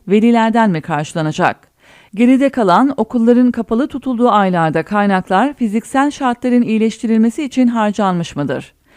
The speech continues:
Yeterli öğretmen ataması yapılmış mıdır? Sınıfların kalabalığını gidermek için yeni okullar ya da derslikler inşa edilmiş midir? Okul türleri arasında ideolojik ayrımcılık yapmaktan uzaklaşılmış,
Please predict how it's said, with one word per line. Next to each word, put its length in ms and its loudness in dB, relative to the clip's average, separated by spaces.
Yeterli 480 0
öğretmen 440 0
ataması 440 -2
yapılmış 540 -4
mıdır? 360 -6
Sınıfların 600 0
kalabalığını 600 0
gidermek 520 -2
için 320 -2
yeni 300 4
okullar 560 -2
ya 180 -4
da 120 -2
derslikler 680 0
inşa 380 -2
edilmiş 420 -4
midir? 420 -4
Okul 280 -2
türleri 420 -2
arasında 500 0
ideolojik 640 -2
ayrımcılık 540 0
yapmaktan 600 -2
uzaklaşılmış, 880 -4